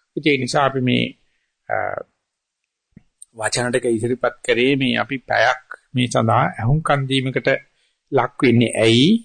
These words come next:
ඒක අපිට සරුවච්චන් වහන්සේ අනුග්‍රහිතයක් විදිහට දේශනා කරපු නිසා. ඉතින් අපිට දැන් බැලුවොත් අපේ ළඟ තොරතුරු අනුව මේ පසුගිය වැඩමුළු අනූ හතරෙම කරපුවා.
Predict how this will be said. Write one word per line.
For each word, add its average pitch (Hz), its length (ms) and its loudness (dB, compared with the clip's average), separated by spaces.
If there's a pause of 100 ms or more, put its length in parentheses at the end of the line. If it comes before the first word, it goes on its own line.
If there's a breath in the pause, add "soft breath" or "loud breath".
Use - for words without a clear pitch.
(180)
ඒක - 220 -8
අපිට 117 260 -2
සරුවච්චන් 135 600 -2
වහන්සේ 113 440 0
අනුග්‍රහිතයක් 135 880 2
විදිහට 120 340 -12
දේශනා 113 420 -4
කරපු 110 240 -8
නිසා. - 340 2 (800 loud breath)
ඉතින් 160 200 4
අපිට 135 260 2
දැන් 135 240 2
බැලුවොත් 123 460 2
අපේ 123 240 0
ළඟ 120 200 0 (760 loud breath)
තොරතුරු 131 400 2
අනුව 101 260 0 (640)
මේ 131 120 0
පසුගිය 139 640 2 (1000)
වැඩමුළු 123 580 2
අනූ 135 360 -2 (320)
හතරෙම 156 520 2
කරපුවා. 104 580 -2